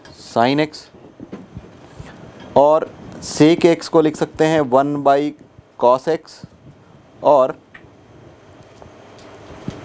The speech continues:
cosec x को आप लिख सकते हैं one by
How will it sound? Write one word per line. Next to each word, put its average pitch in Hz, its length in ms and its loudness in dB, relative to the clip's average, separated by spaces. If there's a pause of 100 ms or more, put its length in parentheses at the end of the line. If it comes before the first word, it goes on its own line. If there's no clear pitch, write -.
(1400)
cosec 165 540 4 (220)
x 156 300 0
को 156 160 2
आप 143 180 2
लिख 135 140 2
सकते - 280 -4
हैं 156 100 2
one 131 280 0
by 123 200 2